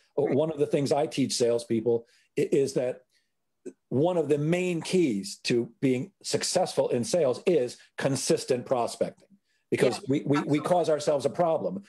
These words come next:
Speaker 2: You know, every time we close a deal, we now have to deliver, so we've got less time. And that's what I say cause, uh, and of course, since most salespeople, I would suggest, are pretty, m-, maybe not as much as me, are not willing to live in their cars, but they don't like prospecting because they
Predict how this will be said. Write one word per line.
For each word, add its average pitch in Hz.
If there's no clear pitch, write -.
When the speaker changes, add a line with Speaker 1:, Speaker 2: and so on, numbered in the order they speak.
Speaker 2:
You -
know, 135
every 156
time 160
we 147
close 147
a 127
deal, 147
we 143
now 127
have 127
to 139
deliver, 147
so -
we've 131
got 127
less 131
time. 131
And 131
that's 147
what 139
I 151
say 139
cause, 123
uh, 131
and 135
of 117
course, 139
since 127
most 170
salespeople, 117
I 117
would 113
suggest, 110
are -
pretty, 180
m-, 139
maybe 233
not 190
as 190
much 170
as 147
me, 165
are 156
not 156
willing 160
to 139
live 151
in 135
their 127
cars, 139
but 113
they 127
don't 165
like 143
prospecting 127
because 120
they 110